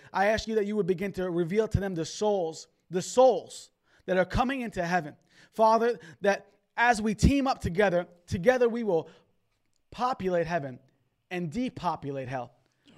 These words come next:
Speaker 1: We'll see the greatest harvest. We'll hear about the greatest testimonies. Father, by your grace and by your anointing. And Lord, we give you the honor for it. And I ask that you would bless them even now as they make that financial decision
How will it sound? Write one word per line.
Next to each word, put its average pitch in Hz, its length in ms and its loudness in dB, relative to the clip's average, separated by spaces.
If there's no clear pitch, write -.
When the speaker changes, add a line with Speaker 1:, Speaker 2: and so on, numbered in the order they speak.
Speaker 1:
We'll 214 160 6
see 247 160 0
the 196 120 4
greatest 233 500 0
harvest. 165 460 0
We'll 254 160 4
hear 240 200 4
about 214 240 2
the 190 80 -4
greatest 226 480 0
testimonies. 143 680 -8
Father, 202 240 0
by 190 220 0
your 175 200 0
grace 180 380 -2
and 151 120 -10
by 165 160 -2
your 147 180 -6
anointing. 139 500 -10
And 160 120 -4
Lord, 160 180 0
we 170 60 -4
give 170 200 -4
you 160 60 -4
the 147 160 -4
honor 156 180 -4
for 135 220 -8
it. 135 120 -14
And 160 100 -8
I 175 120 -4
ask 175 260 -6
that 156 140 -8
you 170 120 -8
would 143 140 -6
bless 175 280 -4
them 139 220 -8
even 196 360 -2
now 165 340 -2
as 165 140 0
they 156 120 0
make 180 220 -4
that 160 180 -4
financial 160 420 -6
decision 135 520 -10